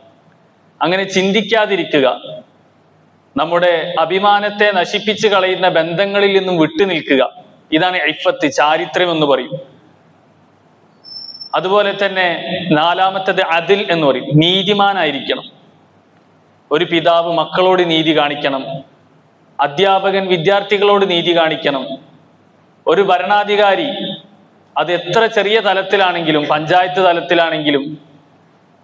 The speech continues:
അല്ലെങ്കിൽ ജില്ലാ തലത്തിലാണെങ്കിലും, ഒരു സംസ്ഥാനത്തിന്റെ ഭരണാധികാരിയാണെങ്കിലും, ഒരു രാജ്യത്തിന്റെ ഭരണാധികാരിയാണെങ്കിലും ജനങ്ങളോട് നീതി കാണിക്കുക.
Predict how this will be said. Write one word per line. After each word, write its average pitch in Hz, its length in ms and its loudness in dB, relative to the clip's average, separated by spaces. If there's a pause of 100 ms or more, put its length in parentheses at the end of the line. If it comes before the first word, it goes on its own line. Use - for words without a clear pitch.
(260)
അല്ലെങ്കിൽ 170 300 0
ജില്ലാ 180 380 2
തലത്തിലാണെങ്കിലും, 175 1200 0 (200)
ഒരു 165 100 2
സംസ്ഥാനത്തിന്റെ 208 800 0
ഭരണാധികാരിയാണെങ്കിലും, 170 1300 0 (240)
ഒരു 156 140 2
രാജ്യത്തിന്റെ 208 600 2
ഭരണാധികാരിയാണെങ്കിലും 170 1300 0 (360)
ജനങ്ങളോട് 175 760 2
നീതി 165 360 2
കാണിക്കുക. 139 480 0